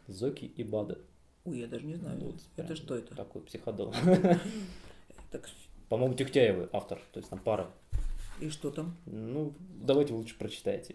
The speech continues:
Speaker 1: и вы почитайте. Называется "Зоки и Бада".
Speaker 2: "Зоки и Бада"?
Speaker 1: И Бада.
Speaker 2: Банда?
Speaker 1: Бада.
Speaker 2: Бада.
Speaker 1: Бада.
Speaker 2: Бад.
Speaker 1: Ну, нет.
Speaker 2: <laughs> Нет. Ну, не знаю, у нас, ну, я-то подольше немножко живу.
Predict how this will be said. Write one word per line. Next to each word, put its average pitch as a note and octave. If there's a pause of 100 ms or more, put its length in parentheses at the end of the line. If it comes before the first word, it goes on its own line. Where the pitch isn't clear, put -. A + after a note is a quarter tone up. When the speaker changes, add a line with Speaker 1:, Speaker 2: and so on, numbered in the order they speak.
(120)
Speaker 1:
и C3
вы A2+
почитайте. - (120)
Называется C3
"Зоки C3+
и A#2
Бада". G2 (480)
Speaker 2:
"Зоки F#3+
и F#3+
Бада"? G#3+
Speaker 1:
И A2+
Бада. F#2+ (440)
Speaker 2:
Банда? F#3
Speaker 1:
Бада. G#2+ (140)
Speaker 2:
Бада. C3
Speaker 1:
Бада. - (480)
Speaker 2:
Бад. D3 (520)
Speaker 1:
Ну, C#3+
нет. A#2+ (480)
Speaker 2:
<laughs> -
Нет. - (600)
Ну, G3+
не D#4+
знаю, G3
у -
нас, B3+
ну, E3+
я-то C3 (100)
подольше G#3
немножко B2+
живу. A#2+